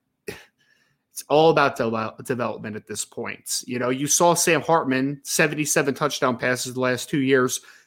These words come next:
It's a great baseline to build off of. Can he take a next step? Can he go from being one of the top ten quarterbacks in college football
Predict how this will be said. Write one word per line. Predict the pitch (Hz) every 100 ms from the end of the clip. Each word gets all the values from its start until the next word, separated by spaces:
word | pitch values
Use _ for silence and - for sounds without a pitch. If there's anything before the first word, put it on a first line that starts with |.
| _
It's | -
a |
great | - 190 185
baseline | 180 170 170 147
to |
build | 123 175 180
off | 123 110
of. | 104 - _ _
Can | 175
he | 190 254
take | 254 240
a |
next | 220 208 -
step? | - 226 - - _ _
Can | 147
he | 156 226
go | 185 190 196
from | 196 165
being | 143 165 156 139
one | 151
of | 131
the |
top | 120 - 160 - -
ten | - 180 180
quarterbacks | 170 151 127 120 120 117
in | 117
college | - 123 117
football | 131 120 135 151